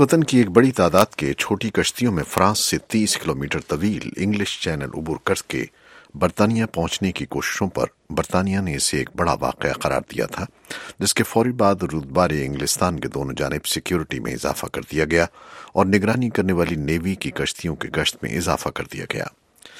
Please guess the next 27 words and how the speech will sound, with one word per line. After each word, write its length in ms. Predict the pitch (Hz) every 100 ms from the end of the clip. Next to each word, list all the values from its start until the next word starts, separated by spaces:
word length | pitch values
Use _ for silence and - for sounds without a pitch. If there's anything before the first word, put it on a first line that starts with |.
| - - -
تارکین 460 | 120 147 165 156
وطن 220 | 131 139 127
کی 120 | 120
آمد 280 | 107 107 95
میں 100 | 87
اضافے 460 | 78 98 - 101
اور 180 | 104 76
اس 160 | 76 -
پر 120 | 76 -
حکومتی 500 | 76 92 92 82 57
رد 240 | 67 - 62
عمل 200 | 69 95
نے 160 | 92 78 _ _ - _
برطانیہ 500 | 90 87 110 110 135
میں 260 | 123 65 -
migration 600 | 80 82 73 87 98 98
پر 100 | 87
پہلے 360 | - 85 101
سے 180 | 104 - -
کشیدہ 580 | 78 - - 101 76 -
سیاسی 500 | - - 90 85 -
ماحول 320 | 67 69 82
کو 260 | 90 - - _ _ _
مزید 420 | 92 95 90 - -
ہوا 160 | - - -
دی 120 | -
ہے۔ 120 | -